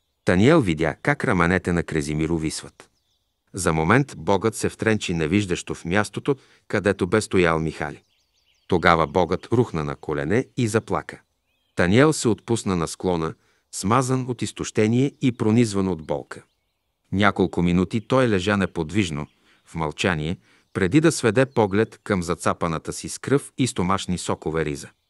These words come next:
Неочаквано ушите му запищяха – а ръцете му започнаха да треперят от вълнение. "Пола!", каза той. "Ризата ми е попила от Крезимировата кръв."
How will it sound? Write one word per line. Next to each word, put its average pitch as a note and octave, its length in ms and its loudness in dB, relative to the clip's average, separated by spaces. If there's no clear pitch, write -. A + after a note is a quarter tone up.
Неочаквано F#2+ 680 4
ушите - 340 -4
му D#2+ 140 0
запищяха – D#2 720 -6
а A2 120 4
ръцете B2 420 0
му B2+ 120 2
започнаха A2 640 -2
да G#2 120 0
треперят F#2+ 560 0
от E2 140 -4
вълнение. D2 560 -4
"Пола!", G2+ 320 6
каза D2+ 300 -4
той. D#2+ 320 -6
"Ризата B2+ 460 6
ми F#2 100 4
е F#2 40 6
попила G2 440 2
от D#2+ 100 0
Крезимировата D#2 800 -2
кръв." - 400 -10